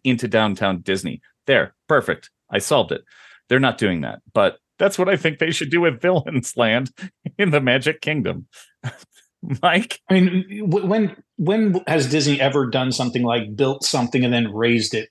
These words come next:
Speaker 2: shortly, let's say eighteen months after it
Speaker 1: Oh,
Speaker 2: opened?
Speaker 1: yeah. Yeah.
Speaker 2: You know,
Speaker 1: They use
Speaker 2: a
Speaker 1: the same buildings
Speaker 2: hotel, um,
Speaker 1: forever.
Speaker 2: you know, maybe, uh, like a Star Cruiser level experience that just, like, you know, blew up eighteen months
Speaker 1: <clears throat>
Speaker 2: afterwards. Uh,
Speaker 1: Well,
Speaker 2: yeah.
Speaker 1: they'll, they'll put a Din Tai Fung there too.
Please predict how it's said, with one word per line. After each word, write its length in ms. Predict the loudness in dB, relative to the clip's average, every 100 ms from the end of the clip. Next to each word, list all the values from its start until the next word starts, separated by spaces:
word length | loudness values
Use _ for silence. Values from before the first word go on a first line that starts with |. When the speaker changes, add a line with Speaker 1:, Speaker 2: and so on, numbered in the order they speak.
| -4
Speaker 2:
shortly, 420 | 0 2 4 4
let's 200 | 4 2
say 160 | 2 2
eighteen 300 | 0 2 2
months 420 | 2 0 -2 -2
after 380 | -2 -2 0 0
it 80 | 0
Speaker 1:
Oh, 80 | 0
Speaker 2:
opened? 220 | 0 0
Speaker 1:
yeah. 360 | 0 0 0 -2 -4
Yeah. 160 | -2
Speaker 2:
You 60 | 0
know, 120 | 0
Speaker 1:
They 80 | 0
use 120 | 0
Speaker 2:
a 40 | 0
Speaker 1:
the 60 | 0
same 180 | 2
buildings 380 | 2 2 2 2
Speaker 2:
hotel, 120 | 2 0 0 0
um, 20 |
Speaker 1:
forever. 300 | 2 0 -2 -8 _ _ _ _ _ _ -20 -14 -12
Speaker 2:
you 280 | -10 -12 -4
know, 100 | -2
maybe, 320 | 2 4 4
uh, 360 | 4 4 2 0 -8 -2
like 180 | -2 0
a 60 |
Star 440 | 0 0 2 2 2
Cruiser 380 | 2 2 2
level 460 | 2 2 4 2 0
experience 640 | -4 -4 0 2 2 -2 -6
that 140 | -4
just, 440 | -2 -2 -4 -6
like, 380 | -2 0 0 -4
you 140 | -2 0
know, 260 | 0 -2 -6 -10
blew 480 | -8 -4 2 4 4
up 160 | 2
eighteen 300 | 0 0 -2
months 240 | -2 0 2
Speaker 1:
<clears throat> 100 | 2
Speaker 2:
afterwards. 480 | 0 -2 -2 -2
Uh, 220 | 0 2 2
Speaker 1:
Well, 440 | 0 0 0 -2 -2
Speaker 2:
yeah. 80 |
Speaker 1:
they'll, 300 | 2 4 2
they'll 200 | 2 0
put 280 | 0 0 2
a 160 | 2 0
Din 260 | -2 -6
Tai 220 | 0 0 2
Fung 260 | 2 0
there 180 | 2 2
too. 320 | 0 -4 -6